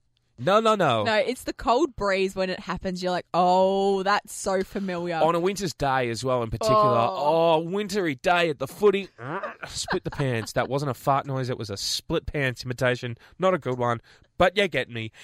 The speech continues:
Speaker 1: You
Speaker 2: Yeah.
Speaker 1: feel me. Not literally, but you know what I mean.
Speaker 2: Yeah.
Speaker 1: Not a good sight.
Speaker 2: <laughs>
Speaker 1: Anyway,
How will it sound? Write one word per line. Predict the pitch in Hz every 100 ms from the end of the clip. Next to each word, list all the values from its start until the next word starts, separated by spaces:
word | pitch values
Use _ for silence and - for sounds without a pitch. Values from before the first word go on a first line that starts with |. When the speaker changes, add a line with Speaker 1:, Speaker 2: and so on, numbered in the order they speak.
| -
Speaker 1:
You | 120
Speaker 2:
Yeah. | 160 240 208
Speaker 1:
feel | 110 101
me. | 101
Not | 127 196
literally, | 160 131 139 123
but | 120 147 180
you |
know | 160 147
what | 120
I | 113
mean. | 98 95
Speaker 2:
Yeah. | 196 175 - _ _ _ -
Speaker 1:
Not | 131 175 214
a | 180
good | 147 127
sight. | 110 98 - _ -
Speaker 2:
<laughs> | 285 311 - - - _ -
Speaker 1:
Anyway, | 160 131 101